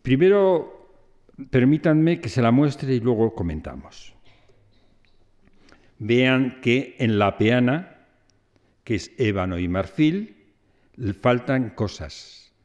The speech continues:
Lo que había eran todos los profetas que tenían, estaban en relación con el anuncio de la maternidad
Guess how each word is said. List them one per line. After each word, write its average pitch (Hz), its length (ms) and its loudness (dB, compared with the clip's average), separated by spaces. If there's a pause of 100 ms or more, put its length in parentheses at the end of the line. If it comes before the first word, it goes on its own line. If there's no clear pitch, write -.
(100)
Lo 101 120 -10
que - 80 -6
había 123 300 2
eran 151 380 0 (680)
todos 143 300 2
los 143 220 -2
profetas 147 920 -8 (360)
que 104 100 -6
tenían, 120 540 -2 (380)
estaban 131 440 -2
en 113 200 -2
relación 107 680 -2
con 113 220 -4
el 101 120 -2
anuncio 113 480 -4
de 127 80 -2
la 95 100 -2
maternidad 87 800 -6